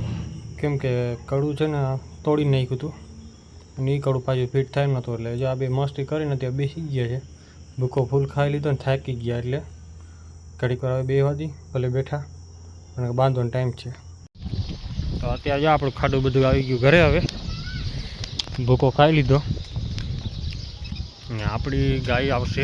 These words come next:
હીટમાં. હવે એક મહિનો થઈ ગયો છે, એટલે કાલે લગભગ આવી જાય, કાલે યા પરમ દીમાં,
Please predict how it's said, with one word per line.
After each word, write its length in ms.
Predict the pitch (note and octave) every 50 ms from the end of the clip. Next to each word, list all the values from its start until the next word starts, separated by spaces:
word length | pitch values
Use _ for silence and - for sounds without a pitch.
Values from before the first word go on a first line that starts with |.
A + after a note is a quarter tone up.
| C#3+ - A2
હીટમાં. 400 | A#2+ C3+ - - C#3+ C3 A#2 G#2+ A2
હવે 140 | A#2 D3+ F#3+ - - - - - - -
એક 80 | B2 C3 C3 B2
મહિનો 180 | B2+ B2+ B2+ B2+ B2+
થઈ 120 | C#3 - -
ગયો 120 | C3 B2 A#2+ B2
છે, 60 | D3 - - - - - - - - - - - - - - - - -
એટલે 140 | G#2+ A2+ A2+ -
કાલે 200 | B2 B2+ C3+ C#3 C#3 C3
લગભગ 260 | C3 B2 - C3+ C3+ C3
આવી 180 | C3+ D3+ D3 C3+ B2+
જાય, 180 | B2 A#2 C3 - -
કાલે 160 | B2 B2 B2+ B2 B2
યા 120 | A#2+ A#2
પરમ 180 | B2 A#2+ A#2+ A#2+ A#2
દીમાં, 220 | A#2+ C3 D#3 -